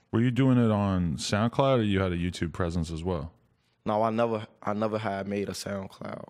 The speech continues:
Speaker 1: Oh, okay.
Speaker 2: Like, I, I was just off YouTube, going off YouTube. And then it was like I used to do a lot of, um, like,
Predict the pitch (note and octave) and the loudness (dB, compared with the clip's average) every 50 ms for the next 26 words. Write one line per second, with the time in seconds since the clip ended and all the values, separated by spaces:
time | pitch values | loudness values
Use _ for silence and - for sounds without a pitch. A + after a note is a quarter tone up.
0 | - - G2 F#2+ E2+ D#2 F#2 - - - - - - _ _ _ _ _ _ _ | -12 -8 -6 -6 -6 -6 -10 -10 -12 -14 -14 -16 -18 _ _ _ _ _ _ _
1 | - - F2 - - - _ - - _ - F2+ F2+ F2+ F2 - - G2+ G#2 G#2 | -14 -12 -12 -12 -14 -16 _ -20 -20 _ -14 -12 -10 -10 -10 -6 -4 -4 -4 -4
2 | G2 G2+ F#2 F2 - - F#2+ F2+ - G2+ G2 G2 - - - G2 F#2 F#2 F#2+ F#2 | -4 -6 -6 -6 -8 -10 -10 -10 -10 -10 -10 -10 -8 -8 -8 -8 -8 -8 -10 -10
3 | F#2+ G2 F2+ - - G2 - - G2+ G2 - - - G2+ F#2+ F#2+ F#2 F#2+ F#2+ G#2 | -8 -8 -8 -10 -12 -12 -12 -10 -12 -10 -10 -10 -10 -10 -8 -8 -8 -6 -6 -4
4 | G#2 G#2 G#2 G#2+ G#2+ G#2+ A#2 A#2+ B2 B2+ A#2+ A#2+ A#2+ G#2+ - - A2+ A2+ A#2 A2+ | -4 -4 -4 -4 -4 -4 -4 -4 -4 -2 -2 -2 -2 -2 -4 -4 -4 -2 -2 -2
5 | A2+ - - - G2+ F#2+ A2 G#2+ G2+ G#2 G2 G2+ G#2 F#2+ - - - F#2 G2 G#2 | -4 -4 -6 -8 -4 -4 -2 -2 -2 -2 0 -2 -2 -4 -6 -8 -8 -8 -6 -6
6 | G2 F#2+ F2+ F2+ F#2 - _ _ _ _ _ _ _ _ _ _ _ _ _ _ | -6 -6 -8 -10 -14 -18 _ _ _ _ _ _ _ _ _ _ _ _ _ _
7 | - F2+ F2 E2 | -6 -4 -4 -4